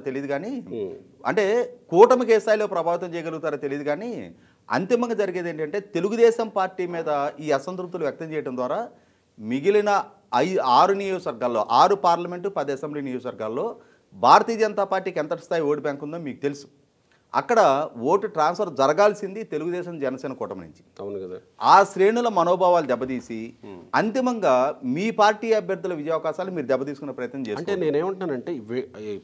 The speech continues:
Speaker 2: పరిపూర్ణానంద స్వామి అయినా జీవీఎల్ అయినా వీళ్ళ వ్యక్తిగతమా లేకపోతే ఇంకేమన్నా దీని వెనకాల
Speaker 1: ఇక్కడ
Speaker 2: ఏమన్నా?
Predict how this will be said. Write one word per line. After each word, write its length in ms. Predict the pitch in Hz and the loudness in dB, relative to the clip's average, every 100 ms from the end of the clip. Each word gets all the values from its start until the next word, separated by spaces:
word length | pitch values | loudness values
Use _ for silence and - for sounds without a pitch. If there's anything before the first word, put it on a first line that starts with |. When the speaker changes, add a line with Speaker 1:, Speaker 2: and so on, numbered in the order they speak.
| 110 | -14
Speaker 2:
పరిపూర్ణానంద 500 | 110 135 151 147 135 | -8 -4 -2 -2 -2
స్వామి 400 | 131 131 127 131 127 | -4 -4 0 2 2
అయినా 400 | 123 135 165 160 120 | 0 -2 -2 -4 -6
జీవీఎల్ 360 | 123 139 131 123 | -4 -2 -2 -4
అయినా 200 | 104 113 | -4 -4
వీళ్ళ 260 | 135 120 | -4 -4
వ్యక్తిగతమా 720 | 101 104 - 170 180 170 131 202 - - 165 | -4 -6 -6 -2 0 2 0 -2 -4 -4 -4
లేకపోతే 360 | 156 185 175 | -2 -6 -6
ఇంకేమన్నా 420 | 165 170 180 202 | -4 0 0 0
దీని 180 | 180 175 151 | 0 0 0
వెనకాల 340 | 156 185 180 | 0 0 0
Speaker 1:
ఇక్కడ 340 | 175 143 - 240 | 2 4 6 8
Speaker 2:
ఏమన్నా? 380 | 180 165 175 | 8 6 4